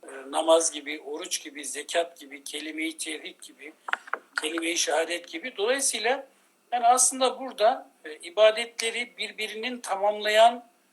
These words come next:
birbirini, e, destekleyen, birbirini kontrol eden, e, imkanlar olarak görmek gerekir. Bu noktada da yani o tür kardeşlerimize biz, e,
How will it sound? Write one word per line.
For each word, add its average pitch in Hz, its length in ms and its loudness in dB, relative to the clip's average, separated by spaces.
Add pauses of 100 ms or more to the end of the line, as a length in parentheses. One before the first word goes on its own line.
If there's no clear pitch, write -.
(400)
birbirini, 214 720 -4
e, 156 300 -8
destekleyen, 202 880 -2
birbirini 202 520 -8
kontrol 180 520 -4
eden, 190 360 0 (560)
e, 147 280 -8 (1200)
imkanlar 202 500 2
olarak 165 440 0
görmek 131 400 -8
gerekir. - 560 -8 (460)
Bu 226 120 -8
noktada 240 480 0
da 226 300 0 (540)
yani 226 260 2
o 247 140 0
tür 262 180 -4
kardeşlerimize 196 1120 2
biz, - 440 -4
e, 165 60 -12